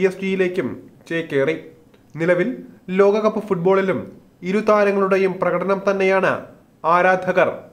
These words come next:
ഉറ്റുനോക്കുന്നത്. ലയണൽ മെസ്സിയുടെ നേതൃത്വത്തിൽ ഇറങ്ങുന്ന അർജന്റീന ലോകകപ്പിൽ ആദ്യ മത്സരം തോറ്റുകൊണ്ടാണ് തുടങ്ങിയത്. എന്നാൽ മെക്സിക്കോയെയും പിന്നീട് പോളണ്ടിനെയും തോൽപ്പിച്ച് അവർ പ്രീ ക്വാർട്ടർ സ്ഥാനം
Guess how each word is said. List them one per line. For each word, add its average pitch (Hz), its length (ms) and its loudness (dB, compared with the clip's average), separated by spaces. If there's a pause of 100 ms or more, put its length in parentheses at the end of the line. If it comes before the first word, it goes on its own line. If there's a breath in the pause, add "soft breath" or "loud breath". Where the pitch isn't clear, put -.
(140)
ഉറ്റുനോക്കുന്നത്. 151 680 0 (1080 soft breath)
ലയണൽ 254 380 6
മെസ്സിയുടെ 277 340 2 (100)
നേതൃത്വത്തിൽ 220 540 0 (220)
ഇറങ്ങുന്ന 190 360 2 (200)
അർജന്റീന 185 420 -2 (720 soft breath)
ലോകകപ്പിൽ 202 480 2 (300)
ആദ്യ 180 220 2
മത്സരം 190 300 0 (140)
തോറ്റുകൊണ്ടാണ് 202 680 2 (220)
തുടങ്ങിയത്. 147 460 2 (920 soft breath)
എന്നാൽ 165 220 2 (520 loud breath)
മെക്സിക്കോയെയും 202 680 2 (220)
പിന്നീട് 180 300 2 (200)
പോളണ്ടിനെയും 185 600 2 (120)
തോൽപ്പിച്ച് 175 460 0 (580 soft breath)
അവർ 180 140 2 (120)
പ്രീ 180 140 0 (120)
ക്വാർട്ടർ 185 360 2
സ്ഥാനം 180 320 2